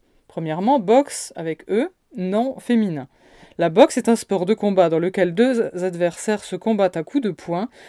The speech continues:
Certaines formes de ce sport autorisent aussi les coups de pied, de coude ou de genou.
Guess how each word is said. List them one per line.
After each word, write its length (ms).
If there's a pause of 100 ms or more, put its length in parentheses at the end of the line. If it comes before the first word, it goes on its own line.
(120)
Certaines 340
formes 240
de 80
ce 160
sport 300
autorisent 360
aussi 220
les 80
coups 160
de 60
pied, 240
de 100
coude 320
ou 100
de 140
genou. 340